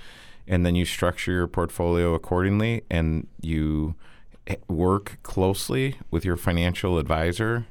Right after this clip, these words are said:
Your, if you're working with a financial advi-, uh, a financial planner, make sure they're certified. So you're working with a certified financial planner, and you are,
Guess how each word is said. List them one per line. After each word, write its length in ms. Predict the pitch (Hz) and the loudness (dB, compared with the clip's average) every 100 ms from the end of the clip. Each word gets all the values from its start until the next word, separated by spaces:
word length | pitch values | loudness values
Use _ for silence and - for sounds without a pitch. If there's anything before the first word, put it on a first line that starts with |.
| - | -2
Your, 200 | 82 76 - - - - - - - | 0 -2 -4 -16 -14 -16 -16 -16 -8
if 120 | - | 0
you're 100 | 90 | 4
working 300 | 95 95 104 | 4 6 6
with 120 | 101 | 6
a 60 | 101 | 2
financial 460 | - 92 95 - 87 | 2 4 4 2 2
advi-, 220 | 92 - | 2 4
uh, 300 | 87 80 85 | 2 2 0
a 40 | - | -2
financial 420 | - 95 95 - | 0 4 4 0
planner, 300 | - 90 82 | 0 2 4
make 240 | 78 82 | 4 2
sure 160 | - 92 | 0 2
they're 100 | 87 | 2
certified. 640 | - 92 90 - 95 101 | 2 2 0 2 0 0
So 120 | - 82 | 0 0
you're 100 | 80 | 2
working 200 | 85 85 | 2 0
with 100 | 80 | 0
a 60 | |
certified 580 | 76 - 90 95 95 92 | -2 0 0 2 2 2
financial 360 | - 92 92 101 | 0 0 0 -4
planner, 460 | - 85 80 85 - - - - - - - - - | 0 2 2 0 -2 -16 -16 -14 -14 -16 -16 -12 0
and 220 | 92 90 | 4 4
you 220 | 90 90 | 4 4
are, 440 | 87 87 87 85 | 4 4 4 2